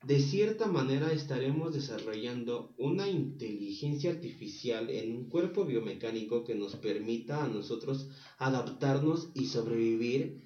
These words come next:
en las mejores opciones de vida y en las que menos nos favorezcan. Entonces, esto es como que, o sea, sí está muy chingón el tema, sí vamos con madre y, y lo seguiremos dando con madre.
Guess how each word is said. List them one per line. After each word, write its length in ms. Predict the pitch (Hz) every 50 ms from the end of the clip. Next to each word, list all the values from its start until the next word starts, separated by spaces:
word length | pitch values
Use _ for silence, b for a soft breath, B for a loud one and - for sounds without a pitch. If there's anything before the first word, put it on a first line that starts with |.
| b b b b b
en 240 | - 110 113 113 113
las 240 | 107 107 107 110 113
mejores 1000 | 110 107 104 107 - - - - 143 156 165 170 180 180 180 175 170 - - b b b b b b
opciones 1040 | - 113 113 - - - - 143 139 135 131 135 135 135 135 - - - - - - - _
de 200 | - 107 107 104
vida 560 | 104 113 123 131 135 139 151 156 170 170 - -
y 240 | 113 113 117 120 117
en 160 | 113 113 110
las 340 | 107 107 104 104 104 - - -
que 120 | - 113 104
menos 420 | 107 110 123 135 147 156 160 160
nos 220 | 151 127 - -
favorezcan. 760 | - 95 92 95 107 123 156 165 - - - 92 90 90 82 - -
Entonces, 520 | 120 127 131 151 165 170 170 175 175 170 B B B B B
esto 360 | - 175 170 170 - 196 196 190
es 160 | 185 185 -
como 380 | - 175 160 143 120 110 110
que, 120 | - 113 113
o 160 | 120 120 117
sea, 260 | - - 131 113 -
sí 200 | - - 185 202
está 320 | 240 262 269 - 269 240 208
muy 280 | 190 214 247 262 262
chingón 360 | - - 226 185 156 165 160
el 180 | 156 139 131 131
tema, 460 | 135 127 127 131 135 135 B B B B B B B -
sí 180 | - - 175
vamos 360 | 165 165 160 165 165 165 -
con 280 | - - 113 101 101 104
madre 520 | 110 117 123 123 120 120 123 135 139 b b b b b b b b b -
y, 500 | 110 104 104 104 104 107 110 107 - - 110
y 60 | 110 107
lo 120 | 110 107
seguiremos 1040 | 110 - 107 95 95 98 110 117 143 151 156 156 151 143 - - - - - -
dando 420 | - 117 117 127 135 131 - - -
con 220 | - 104 101 104
madre. 540 | 107 107 113 113 120 120 123 123 123 123 113